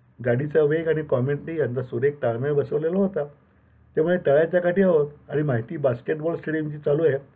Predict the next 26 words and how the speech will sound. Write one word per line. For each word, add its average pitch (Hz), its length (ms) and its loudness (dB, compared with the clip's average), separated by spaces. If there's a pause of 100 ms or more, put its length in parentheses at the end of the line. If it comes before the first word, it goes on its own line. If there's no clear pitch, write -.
(180)
असा 113 180 -4
विनोद 127 320 0
घडला 101 300 0
नाही. 80 160 -6 (920)
बहुसंख्य 180 480 4
खेळासाठी 175 680 2
वरून 147 280 2
आच्छादलेली 165 560 -2
stadiums 143 440 -4
होती. 104 220 -6 (720)
ते 156 80 0
सर्व 151 300 2
पाहताना 127 540 -2 (300)
एशियाड 156 380 -2
स्पर्धेच्या 135 440 2
वेळी 147 120 0
आपणही 147 400 0
कोठे 151 260 0
कमी 143 220 0
पडलो 139 280 2
नाही 151 180 -2 (520)
हा 135 80 0
सार्थ 131 360 -2
अभिमानही 151 480 0
मनात 107 320 -4
होता. 87 220 -12